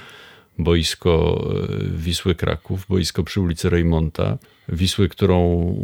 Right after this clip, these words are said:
ratował w rozlicznych sensach w ciągu ostatnich tygodni i miesięcy, a wczoraj dołożył kolejną cegiełkę, wykorzystując rzut karny, strzelając bramkę na wagę zwycięstwa w meczu ze Śląskiem Wrocław.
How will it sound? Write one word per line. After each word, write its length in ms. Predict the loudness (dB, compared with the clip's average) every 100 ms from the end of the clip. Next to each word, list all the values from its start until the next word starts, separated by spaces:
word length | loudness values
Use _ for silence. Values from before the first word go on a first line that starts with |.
| -6 -4 0
ratował 680 | 2 2 2 2 4 4 2
w 120 | 2
rozlicznych 680 | 4 4 2 -2 0 0 2
sensach 560 | 4 4 4 0 -2 -4
w 40 |
ciągu 320 | -2 0 2
ostatnich 460 | 0 0 0 0 0
tygodni 460 | 2 2 4 4
i 40 | 4
miesięcy, 720 | 2 2 2 0 0 -2 0
a 60 | -2
wczoraj 480 | -2 0 4 4 4
dołożył 420 | 4 4 2 0
kolejną 420 | 0 2 2 0
cegiełkę, 600 | -2 -2 -2 -2 -2 -2
wykorzystując 880 | -2 -6 -4 -4 -4 -2 0 2 2
rzut 220 | -2 -4
karny, 340 | -2 0 2 0
strzelając 600 | 0 0 2 2 0 -2
bramkę 380 | -4 -4 -2
na 120 | -2 -2
wagę 260 | -2 -2
zwycięstwa 680 | -2 -4 -2 -4 -4 -2 -4
w 80 | 0
meczu 340 | -2 -2 -4
ze 260 | -2 -2 -2
Śląskiem 460 | -2 -2 0 0
Wrocław. 560 | 0 -2 -4 -12 -14 -16